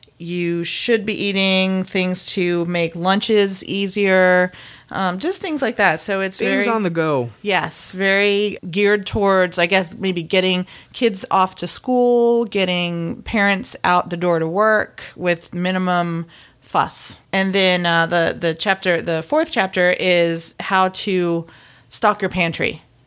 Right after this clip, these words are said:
Speaker 1: and what's good to have on hand. And so that's another thing that's really valuable, is to know kind of what is good to keep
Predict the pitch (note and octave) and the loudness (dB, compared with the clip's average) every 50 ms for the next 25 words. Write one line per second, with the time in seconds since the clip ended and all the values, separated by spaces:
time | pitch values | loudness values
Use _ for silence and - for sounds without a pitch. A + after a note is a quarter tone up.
0 | _ _ _ _ _ - - F#3 F3 E3+ E3+ E3+ E3 D#3 - - F3+ F#3+ F#3 F3+ | _ _ _ _ _ -2 0 2 2 2 2 0 -4 -6 -6 -2 0 0 0 0
1 | - - - F#3+ F#3 - F3+ F3+ E3+ D#3+ E3+ E3+ E3 E3 E3+ F3 E3 D#3+ D#3+ D#3 | -2 -2 -2 -2 -2 -2 -2 -2 -2 0 0 -2 -2 -2 -2 -2 0 0 0 0
2 | D#3 D#3 D#3 E3 E3 - - - F3 E3 D#3+ D#3+ D#3 D#3 D#3 - F3 F#3 G3+ - | 0 0 -2 -2 -4 -6 -6 -6 -4 -2 -2 -2 -2 -2 -2 2 2 2 2 2
3 | G3+ F3+ E3+ E3+ E3+ F3 F#3 D#3+ D#3 D#3 D3+ D3+ - - E3 E3 E3 D#3+ D#3 D#3 | 2 2 2 2 0 0 -2 -4 -4 -4 -6 -6 -6 -4 -2 0 0 0 0 0
4 | D3+ D#3 D3 D3+ D3+ - - - D#2 D2 - - - - - - - _ - - | 0 0 0 0 -2 -6 -4 -4 -4 -4 -4 -6 -12 -20 -20 -20 -20 _ -4 -2
5 | E3+ D#3+ D#3+ - - - F#3 F3+ F3 E3 D#3+ D#3+ D#3+ D#3 D#3 D3+ - - F3+ E3+ | -2 0 0 -2 -4 -4 -4 0 0 2 2 2 2 0 -2 -4 -2 -2 0 0
6 | E3 D#3 D#3 D3 D3 - - - _ _ - E3 D#3+ D#3 E3 E3+ E3+ E3 - - | 2 0 0 -2 -6 -12 -20 -20 _ _ -8 -6 -6 0 2 4 4 4 2 -2
7 | E3 D3+ - - F3 E3+ E3 D#3+ - D#3 - - - A3 G3+ G3 F3 D#3+ D#3+ - | -4 -6 -4 0 2 2 2 0 -4 -8 -8 -6 -4 -2 0 0 0 0 -2 -2
8 | - | -2